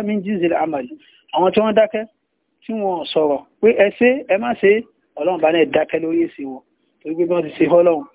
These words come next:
Ọlọ́run bá náà ṣe ṣe wí tiwọn náà. Fahum la yastahiquna madahan. Wọn ò ní bùkátà sí ká yìn wọ́n.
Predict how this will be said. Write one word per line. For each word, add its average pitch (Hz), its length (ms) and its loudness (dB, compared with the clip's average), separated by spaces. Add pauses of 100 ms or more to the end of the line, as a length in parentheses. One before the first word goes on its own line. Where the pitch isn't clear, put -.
(200)
Ọlọ́run 151 200 -8
bá 143 100 -4
náà 151 180 2
ṣe - 180 -8
ṣe - 120 -2
wí 143 160 4
tiwọn 135 260 2
náà. 147 120 2 (440)
Fahum 151 380 2 (140)
la 190 200 -2
yastahiquna 180 720 -6
madahan. 170 500 -2 (520)
Wọn 214 100 4
ò 190 100 4
ní 226 80 2
bùkátà 202 420 2
sí 175 80 -10
ká 202 140 0
yìn 214 180 -6
wọ́n. 151 160 -10